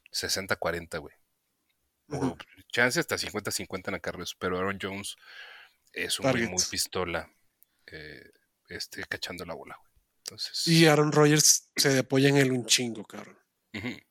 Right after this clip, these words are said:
Speaker 2: Sí, de acuerdo. Pero, es, ¿para ti está Aaron Jones dentro del top diez de running backs?
Speaker 1: ¿Top diez?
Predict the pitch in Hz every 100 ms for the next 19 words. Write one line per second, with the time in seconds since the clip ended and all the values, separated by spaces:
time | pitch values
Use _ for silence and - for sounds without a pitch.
0 | _ _ _ _ _ _ _ _ _ _
1 | _ _ _ - 143 123 117 117 - _
2 | 170 170 175 - _ _ _ 190 - -
3 | 160 156 160 196 202 180 185 180 180 185
4 | 151 139 156 147 170 175 170 196 214 226
5 | - - - _ _ _ _ _ _ _
6 | _ _ _ _ _ _ _ - 117 113
7 | 190 - -